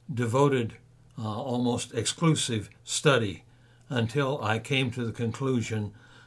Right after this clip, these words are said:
that essentially, uh, the, the atheistic philosophy of evolution was wrong and,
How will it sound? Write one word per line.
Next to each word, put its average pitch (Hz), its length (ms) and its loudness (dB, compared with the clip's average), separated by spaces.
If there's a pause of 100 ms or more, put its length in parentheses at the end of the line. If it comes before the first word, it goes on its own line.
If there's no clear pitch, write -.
(120)
that 120 360 -2
essentially, 117 880 0 (300)
uh, 107 300 0
the, 120 680 -2
the 139 340 -6
atheistic 135 960 0 (260)
philosophy 127 960 2 (340)
of 117 340 0
evolution 127 760 2 (280)
was 107 560 -2 (220)
wrong 156 580 4 (760)
and, 110 440 2